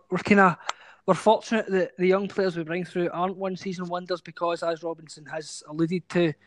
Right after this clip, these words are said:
we won't allow it because you're always too big for your boots. Ari, Ben Hall, et cetera, at the club. So, uh, we'll keep your head screwed on and your feet in the ground and keep plugging away, and I,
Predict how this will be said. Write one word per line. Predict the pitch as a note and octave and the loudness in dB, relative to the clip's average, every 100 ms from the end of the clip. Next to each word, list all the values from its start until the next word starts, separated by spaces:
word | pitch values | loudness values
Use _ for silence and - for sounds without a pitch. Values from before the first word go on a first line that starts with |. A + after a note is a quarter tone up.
| _ _ _ _ _ | _ _ _ _ _
we | F3 | 4
won't | E3 F3 | 4 4
allow | D#3+ F#3 | 2 6
it | A#3 - | 6 4
because | F#3 E3+ | -6 -4
you're | F3 | -2
always | F3+ A3+ A3 | 0 -2 -2
too | G3 | -4
big | F3+ F3 | -4 -6
for | - | -6
your | E3+ | -8
boots. | C#3+ E3 - - - - _ _ _ _ _ _ - | -4 -6 -6 -14 -14 -18 _ _ _ _ _ _ 2
Ari, | E3 E3+ D#3+ E3 E3 D3+ | 4 4 2 -2 -6 -8
Ben | D3 D#3+ D#3 | -6 -6 -6
Hall, | D3 D#3+ D#3+ D#3 C#3 | -2 2 2 2 -2
et | C#3 - | -8 -4
cetera, | E3+ D#3+ - D#3 C#3+ - - - - - - _ _ _ _ _ _ | -2 -2 0 0 -2 -6 -20 -20 -20 -20 -20 _ _ _ _ _ _
at | D#3 | 0
the | - | 0
club. | - E3 D#3 - - | 0 0 0 -6 -6
So, | - E3+ | 2 4
uh, | E3 D#3 - | 4 0 -8
we'll | E3+ E3+ | -8 -6
keep | - F3 | -6 0
your | F3+ | 2
head | E3+ F#3 | 2 0
screwed | - F#3 F3+ | -2 2 4
on | E3+ F3 F3+ F3 | 4 4 4 0
and | E3 | 0
your | E3 | -2
feet | D#3 F#3+ | 0 -2
in | E3+ | -2
the | E3+ | -4
ground | F3 F#3 F#3+ F3 - | 2 6 6 4 0
and | F3+ F3+ D#3 - _ _ _ _ | 2 2 0 -6 _ _ _ _
keep | - F#3+ | 0 0
plugging | - F3+ E3+ | 6 4 6
away, | E3+ F#3+ G#3+ G#3+ | 4 6 6 6
and | F3+ F#3 F3 - _ _ _ _ | 2 0 -2 -8 _ _ _ _
I, | - | -20